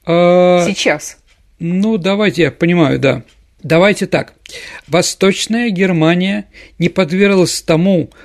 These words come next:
Speaker 1: процессу плюрализма, либерализации и американизации, который был у Федеративной Республики Германия.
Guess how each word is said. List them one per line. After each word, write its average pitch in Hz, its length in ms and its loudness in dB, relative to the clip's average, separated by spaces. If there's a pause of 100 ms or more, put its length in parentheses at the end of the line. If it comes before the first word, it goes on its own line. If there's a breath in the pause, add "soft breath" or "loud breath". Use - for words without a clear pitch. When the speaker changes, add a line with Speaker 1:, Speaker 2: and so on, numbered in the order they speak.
(120)
Speaker 1:
процессу 160 480 0
плюрализма, 170 760 2
либерализации 151 1160 0 (260 loud breath)
и 180 180 2 (100)
американизации, 147 1000 0
который 156 460 -2
был 160 260 -2
у - 160 -6
Федеративной 190 680 -2
Республики 156 440 -6
Германия. 117 460 -8